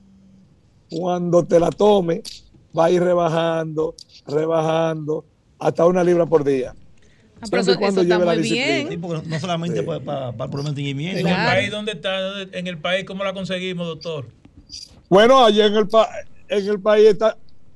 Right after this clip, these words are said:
Speaker 1: está distribuyéndose por muchísimos lugares. Pero tú siempre puedes llamar a nuestro WhatsApp, siete tres dos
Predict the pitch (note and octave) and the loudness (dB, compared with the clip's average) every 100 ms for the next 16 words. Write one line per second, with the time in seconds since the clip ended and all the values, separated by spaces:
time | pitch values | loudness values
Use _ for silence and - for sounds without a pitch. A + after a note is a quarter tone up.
0 | - F3+ F#3 G#3 G#3 G3 G#3+ G#3 G#3 G#3 | -8 -6 0 0 0 -4 -4 -2 -2 0
1 | G#3 G#3 G3 F#3+ G#3 G#3 G3+ G#3+ B3 A#3+ | 0 -2 -6 -6 -6 -2 0 2 2 2
2 | D#3 - - - - - _ - G3+ F#3 | -4 -10 -20 -20 -20 -20 _ -6 -4 -2
3 | G#3+ A#3 A3+ G#3+ A3 A#3 A3+ A3+ A3 A3 | -2 0 0 0 0 2 2 2 0 -2
4 | G#3+ G3+ - - _ _ _ - E3+ F#3 | -4 -6 -10 -20 _ _ _ -10 -6 -2
5 | G3 F#3+ F#3+ G#3 G#3+ - G3+ F3+ - - | -2 2 4 6 4 2 2 2 -2 -16
6 | - - - - - - F3+ F3+ G3+ G3+ | -20 -20 -20 -20 -18 -6 -4 -2 -4 -2
7 | G3+ F3+ G#3 F3+ E3+ | -2 2 0 0 -4